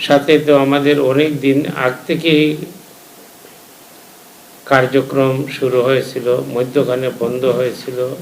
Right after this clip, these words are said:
আবার শুরু হয়েছে, আবার দুই হাজার বাইশ সালে শুরু হয়েছিল। বাইশ সালে আমাদের এগ্রিমেন্ট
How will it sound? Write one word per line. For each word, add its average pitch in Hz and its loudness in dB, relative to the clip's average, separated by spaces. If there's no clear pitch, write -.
আবার 120 0
শুরু 117 -4
হয়েছে, 127 -6
আবার 147 2
দুই 147 0
হাজার 135 6
বাইশ 123 2
সালে 127 -2
শুরু 113 -4
হয়েছিল। 104 -8
বাইশ 143 2
সালে 170 4
আমাদের 143 4
এগ্রিমেন্ট 165 4